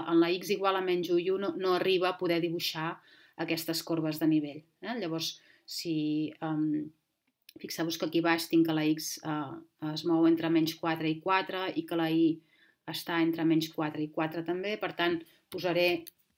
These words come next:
entre menys quatre i quatre i la y entre menys quatre i quatre, si no, no veuria gaire res, eh? Com deia, és una comanda en què pot, eh, tardar una mica la seva execució,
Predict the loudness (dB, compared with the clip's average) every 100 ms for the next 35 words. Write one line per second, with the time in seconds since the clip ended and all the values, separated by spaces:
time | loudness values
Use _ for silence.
0 | -20 _ -8 -6 -2 0 0 0 -4 -4
1 | -4 -4 -6 0 0 -2 -6 -10 _ _
2 | _ _ _ _ -20 -14 -6 -2 0 -2
3 | 0 0 -2 -4 -6 -6 -8 -6 -4 -4
4 | -6 -8 -4 -2 0 -2 -4 -6 -6 -6
5 | -8 -6 -2 -2 -2 -6 -14 -16 -14 -12
6 | -14 _ _ _ _ _ _ _ _ _
7 | _ _ _ _ -4 -2 4 4 4 2
8 | 0 -4 0 0 0 0 0 0 -2 0
9 | -2 -2 -4 -6 -6 -10 -8 -8 -10 -8
10 | -4 0 2 2 2 -2 -4 -4 -4 -2
11 | -4 -6 -6 -6 -6 -4 0 2